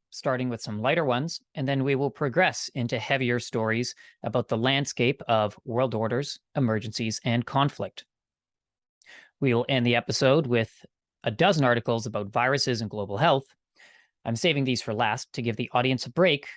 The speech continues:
from the relentless narrative. And you can choose to end the video earlier if you wish, if you're tired of hearing about these things.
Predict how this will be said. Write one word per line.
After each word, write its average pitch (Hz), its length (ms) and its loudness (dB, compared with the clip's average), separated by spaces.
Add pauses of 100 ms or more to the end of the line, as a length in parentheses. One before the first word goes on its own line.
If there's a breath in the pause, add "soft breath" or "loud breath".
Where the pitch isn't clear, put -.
(220)
from 120 480 -2 (140)
the 117 200 -6
relentless 120 600 -2
narrative. 113 600 0 (1300)
And 107 640 2
you 117 240 -4
can 117 140 0
choose 151 580 2 (640)
to - 120 -4 (260)
end 151 240 4
the 147 60 0
video 127 360 2
earlier 147 460 4
if 120 200 -2
you 120 120 -4
wish, 110 320 -4 (120)
if - 120 -16
you're 127 80 -2
tired 104 220 0
of 113 80 -2
hearing 160 280 2
about 104 240 -2
these 98 200 -10
things. 98 320 -8